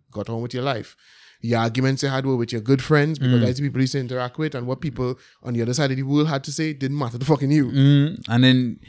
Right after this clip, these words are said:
Speaker 2: you go and drink a beer with your friends on Friday, and everything go on with life again. There's no
Speaker 1: Exactly.
Speaker 2: hatred.
Speaker 1: Exactly.
Speaker 2: You understand what I'm saying?
Speaker 1: And if your friend have a different ideology to you,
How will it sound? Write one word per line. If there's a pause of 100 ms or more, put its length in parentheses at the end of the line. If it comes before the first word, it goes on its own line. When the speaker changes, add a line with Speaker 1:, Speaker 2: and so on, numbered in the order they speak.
(320)
Speaker 2:
you
go
and
drink
a
beer
with
your
friends
on
Friday,
and (160)
everything
go
on
with
life
again.
There's
no
Speaker 1:
Exactly.
Speaker 2:
hatred.
Speaker 1:
Exactly.
Speaker 2:
You
understand
what
I'm
saying?
Speaker 1:
And
if
your
friend
have
a
different
ideology
to
you,